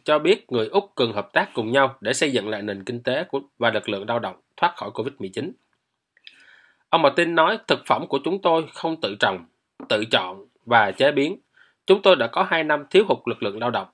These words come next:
ảnh hưởng đến nguồn cung cấp thị thực ở đất nước này." Ông Martin cho biết nông dân New South Wales đang tích cực vận động để đào tạo thêm kỹ năng nông nghiệp cho người Úc, nhưng cần phải có một cách tiếp cận tổng thể để đảm bảo ngành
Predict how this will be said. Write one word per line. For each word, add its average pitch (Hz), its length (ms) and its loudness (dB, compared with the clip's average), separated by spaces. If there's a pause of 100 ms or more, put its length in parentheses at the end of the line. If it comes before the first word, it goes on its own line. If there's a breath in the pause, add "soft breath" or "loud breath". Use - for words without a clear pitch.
ảnh 120 220 -6
hưởng 113 240 -4
đến 165 180 0
nguồn 101 180 -2
cung 123 160 -6
cấp 170 180 -6
thị 104 140 -4
thực - 200 -8 (100)
ở - 140 -12
đất 147 140 -6
nước 170 180 -4
này." 101 220 -2 (1600 soft breath)
Ông 175 160 4
Martin 156 300 0
cho 165 140 4
biết 202 220 4 (120)
nông 165 220 0
dân 156 200 2
New 156 120 0
South 147 280 2
Wales 139 320 6
đang 147 220 0
tích - 280 -8
cực - 200 -6
vận 101 180 -8
động 92 220 -8 (180)
để 110 180 -2
đào 104 220 0
tạo 90 380 -10
thêm 135 260 4
kỹ - 180 -10
năng 131 280 -2
nông 120 160 -2
nghiệp 95 240 -4
cho 120 120 -2
người 98 200 -6
Úc, 175 240 -4 (500 soft breath)
nhưng 180 200 8 (100)
cần 110 240 2
phải 107 160 -2
có 208 220 -2 (360)
một 113 320 0 (160)
cách - 240 -2
tiếp 247 120 0 (100)
cận 98 140 2 (280)
tổng 104 220 -6
thể 117 420 -4
để 113 200 0
đảm 123 220 -4
bảo 123 200 -4
ngành 113 320 0